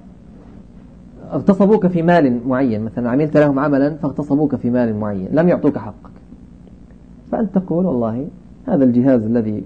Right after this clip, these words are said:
فوق مكتبي وهو للشركة، لي الحق أن آخذه مقدار ذلك المال الذي أخذوه مني". على المذهبين الأوليين، على المذهبين الأوليين يجوز، على مذهب الشافعية والأحناف إن كان مثله، يعني،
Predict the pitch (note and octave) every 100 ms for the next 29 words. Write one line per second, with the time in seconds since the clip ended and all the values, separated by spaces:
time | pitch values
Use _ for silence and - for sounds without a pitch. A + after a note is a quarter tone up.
0 | - C#3 C3 A2+ A#2 B2 B2 D3+ - A2
1 | A2 G#2+ - B2+ C#3+ F#3 C4+ - - -
2 | - - - - - - - A#3 D3 -
3 | F#3 D3 B2+ B2 C3+ B2+ C3 D3+ D3 C3
4 | C3 A#2+ B2 B2 C#3 F#3 E3+ B2+ A#2+ A2+
5 | - B2 B2 B2 G#2+ A2 G2+ G2+ - -
6 | - - - - - - - - E3 G3
7 | F#3 G3+ A#3 C4 A3 A3 G3 F#3 D#3+ D3+
8 | F#3 - - - - - - - - -
9 | C3 D3 D#3 D#3+ F3+ E3 C#3 C#3+ C3 C3
10 | D3+ F#3 - - - - E3 C#3 C3 F#2+
11 | - - - - - - - - A#2+ C#3+
12 | C#3 - B2+ B2 B2 D3+ E3 A#2+ A2+ -
13 | C#3+ E3 D3+ C#3+ C#3+ B2+ C3 G2 F#2+ G2
14 | G#2+